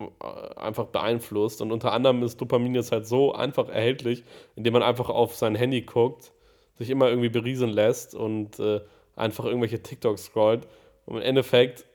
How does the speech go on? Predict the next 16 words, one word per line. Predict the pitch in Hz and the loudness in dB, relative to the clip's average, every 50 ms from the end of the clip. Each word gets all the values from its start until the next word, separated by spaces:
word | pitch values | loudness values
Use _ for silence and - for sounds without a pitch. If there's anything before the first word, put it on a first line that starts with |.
| _ _ _ _ _ _ _ _ _ _ _ _ _ _ _ _ _ | _ _ _ _ _ _ _ _ _ _ _ _ _ _ _ _ _
ist | 147 135 117 - - - _ _ _ _ _ _ _ _ _ | -2 -2 -2 -2 -6 -14 _ _ _ _ _ _ _ _ _
Dopaminsucht | - 139 120 - 135 123 123 131 147 156 139 135 139 135 135 - | -2 -2 2 4 2 2 4 2 0 0 0 0 0 0 2 2
dadurch | 135 120 123 123 123 123 | 2 2 2 0 -2 -4
viel | - - - 143 151 147 143 143 143 139 135 | -8 -8 -6 -2 0 0 2 2 0 -2 -2
größer | 131 - 135 135 143 - 143 123 | -2 2 2 2 2 2 -2 -2
vertreten | - 120 117 - - 127 131 135 - 123 120 117 | -2 -4 -4 -2 0 -2 -2 0 -2 -6 -4 -4
denn | 117 113 113 | -4 -4 -2
je. | 113 117 117 110 120 131 - - - - _ _ _ _ | -2 -2 0 0 -2 -4 -6 -12 -20 -20 _ _ _ _
Äh, | - - | -8 -6
einfach | - 101 - - 92 110 107 123 117 | -6 -4 -4 -4 -4 -4 -4 -6 -8
durch | - 113 - | -10 -6 -6
das | 120 104 - - | -6 -4 -2 -2
Handy | 123 123 123 120 120 117 | -2 0 0 -2 -2 -2
und | 113 113 107 - | -2 -4 -6 -6
durch | 117 110 104 - | -6 -8 -8 -8
die | - 110 110 107 104 | -10 -10 -8 -8 -8